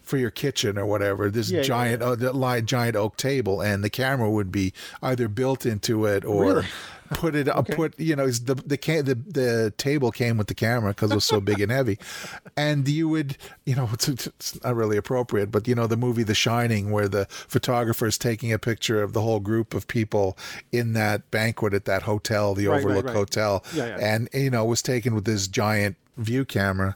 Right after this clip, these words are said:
Speaker 2: Oh,
Speaker 1: and that's
Speaker 2: okay.
Speaker 1: basically what
Speaker 2: All right.
Speaker 1: they called them. It was a colloquial term. That's my understanding of what a banquet camera was. Just a large,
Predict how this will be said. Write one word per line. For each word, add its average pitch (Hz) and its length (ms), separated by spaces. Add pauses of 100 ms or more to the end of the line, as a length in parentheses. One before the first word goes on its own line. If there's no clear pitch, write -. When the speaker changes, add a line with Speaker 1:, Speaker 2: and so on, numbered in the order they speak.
(160)
Speaker 2:
Oh, 185 420
Speaker 1:
and 147 120
that's 151 180
Speaker 2:
okay. 151 120
Speaker 1:
basically 135 460
what 113 300
Speaker 2:
All 131 80
right. 135 260
Speaker 1:
they 147 120
called 175 240
them. 147 140
It 175 100
was 180 140
a 170 60
colloquial 151 580
term. 196 420 (420)
That's 135 180
my 147 240
understanding 123 600
of 104 120
what 104 200
a 107 40
banquet 101 380
camera 101 300
was. 120 120
Just 175 240
a 127 60
large, 104 680